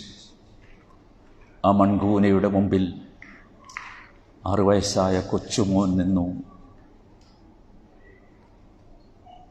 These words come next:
കുറച്ച് ദിവസം അവിടെ താമസിച്ച് തിരിച്ചു പോരുകയാണ്. തിരിച്ചു പോരുമ്പോൾ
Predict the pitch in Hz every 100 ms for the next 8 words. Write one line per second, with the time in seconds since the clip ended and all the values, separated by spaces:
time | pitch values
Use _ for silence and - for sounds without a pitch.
0 | - - - - - - - - - -
1 | - - - - 92 - 87 101 98 -
2 | 101 95 98 - 95 104 101 - - 101
3 | 107 - - - - - - - - -
4 | - - - - - - - 90 90 98
5 | 98 95 87 85 78 69 85 - - -
6 | - - - _ _ - - - - -
7 | - - - - - - - - 92 104
8 | 104 98 98 98